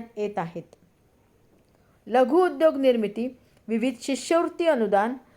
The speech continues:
स्पर्धा परीक्षा अर्थसहाय्य, स्किल डेव्हलपमेंट ट्रेनिंग, कृषी उत्पन्न आधारित उद्योग आणि प्रशिक्षण, वैयक्तिक कर्ज व्याज परतावा, परशुराम गट कर्ज व्याज परतावा योजना,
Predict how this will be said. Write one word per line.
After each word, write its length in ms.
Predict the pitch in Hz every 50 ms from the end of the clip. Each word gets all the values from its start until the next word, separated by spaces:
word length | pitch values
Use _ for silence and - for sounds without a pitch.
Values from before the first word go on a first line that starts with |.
| _ _ _ -
स्पर्धा 380 | - 285 269 254 233 262 262
परीक्षा 480 | 254 254 - 254 285 277 - - 359 339
अर्थसहाय्य, 760 | 262 269 247 233 - 247 233 - 262 226 220 202 196 202 226 - - - _ _ _ _ _ - -
स्किल 320 | - - 277 269 262 247 220
डेव्हलपमेंट 640 | 240 233 233 233 262 302 311 311 320 330 330 311
ट्रेनिंग, 380 | 294 247 220 202 196 214 240 254 - - _ _ _ _ _
कृषी 340 | - 254 247 247 - 262 262
उत्पन्न 540 | 254 254 247 247 _ - 285 294 311 339 330 - - - -
आधारित 400 | 226 208 208 233 226 233 247 233 - - _ _ -
उद्योग 400 | 214 202 196 202 254 277 294 285
आणि 200 | - 233 220 202
प्रशिक्षण, 600 | 202 - 202 196 - 247 226 - - 240 233 247 262 - _ _ _ _ _ _ _ -
वैयक्तिक 680 | 226 247 254 262 285 302 302 302 - - 339 339 - -
कर्ज 240 | - 269 254 247 247
व्याज 380 | 254 247 233 233 214 208 - -
परतावा, 600 | _ - 220 214 214 - 254 247 233 226 233 247 240 - _ _ _ _ _ _ _ -
परशुराम 600 | 233 240 240 233 - 269 262 254 254 254 254 247
गट 200 | 233 269 277 -
कर्ज 360 | - - 320 285 262 247 240 269 - - - -
व्याज 380 | 208 220 220 214 226 220 -
परतावा 540 | - - 233 220 226 247 269 269 269 269 262
योजना, 460 | 262 262 254 262 247 247 254 254 262